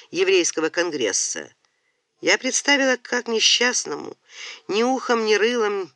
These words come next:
не ведущим в деле русскоязычного книжного бизнеса в Израиле миллионеру, выкручивают руки акулы-конгрессмены, заставляя купить акции нашей фирмы,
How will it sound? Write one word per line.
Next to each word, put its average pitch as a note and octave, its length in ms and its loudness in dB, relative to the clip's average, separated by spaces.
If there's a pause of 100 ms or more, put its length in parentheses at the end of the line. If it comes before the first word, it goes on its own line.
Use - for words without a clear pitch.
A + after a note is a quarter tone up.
(240)
не E3 180 0
ведущим G3+ 540 2
в E3 40 -8
деле F#3+ 380 2 (240)
русскоязычного F#3 1040 0
книжного E3 580 0
бизнеса D#3+ 580 -2
в C3 80 -4
Израиле C#3 580 0
миллионеру, A#2+ 720 0 (600)
выкручивают G#3 720 0
руки F3+ 260 -2
акулы-конгрессмены, G#3 1200 0 (420)
заставляя B2+ 580 2
купить C3+ 420 -6
акции B2 460 2
нашей D#3 400 -4
фирмы, D3+ 520 -6